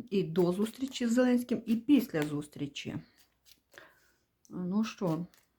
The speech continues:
Вашингтонська,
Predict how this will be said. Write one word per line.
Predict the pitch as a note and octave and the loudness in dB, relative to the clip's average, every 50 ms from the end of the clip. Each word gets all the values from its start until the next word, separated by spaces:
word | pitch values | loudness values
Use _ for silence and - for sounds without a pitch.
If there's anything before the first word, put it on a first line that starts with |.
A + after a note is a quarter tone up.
| _ _ _ _ _ _ _ _ _ _ _ _ _ _ _ _ - _ _ - - - _ _ _ - _ _ _ - | _ _ _ _ _ _ _ _ _ _ _ _ _ _ _ _ -20 _ _ -20 -20 -20 _ _ _ -20 _ _ _ -4
Вашингтонська, | - G3+ G3+ - A3 A3 A3 - - C4+ C#4 C#4 C4+ - - A#3 A3+ - | -2 -2 0 2 2 2 2 2 2 4 6 6 6 4 4 4 4 4